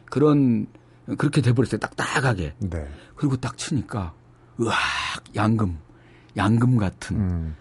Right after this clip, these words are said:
Speaker 1: 그런 소리가 나가지고.
Speaker 2: 원래 생각했던, 원했던
Speaker 1: 예,
Speaker 2: 소리가.
Speaker 1: 예.
Speaker 2: 근데 친구분이 참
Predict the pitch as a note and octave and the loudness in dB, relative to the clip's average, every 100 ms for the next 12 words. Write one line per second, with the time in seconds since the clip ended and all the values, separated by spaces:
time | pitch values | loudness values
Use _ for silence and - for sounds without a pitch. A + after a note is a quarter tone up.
0 | - - A#2+ G#2 C3 G#2+ G2 F#2+ A2 G#2 | -14 -4 0 0 0 0 -2 0 2 2
1 | G#2 A#2 G#2+ - - G2 - F2+ D3 F#2 | 2 2 2 0 -6 -6 -4 -2 -2 0
2 | G#2 A2 F#2 G2+ F2 F#2 E2+ D2+ D2+ G2+ | 2 2 2 2 0 0 -2 -6 -6 -2
3 | A2 A2 - C#3 A2+ A2+ G#2+ A#2 A2+ | -2 -2 -2 0 2 0 0 -2 -2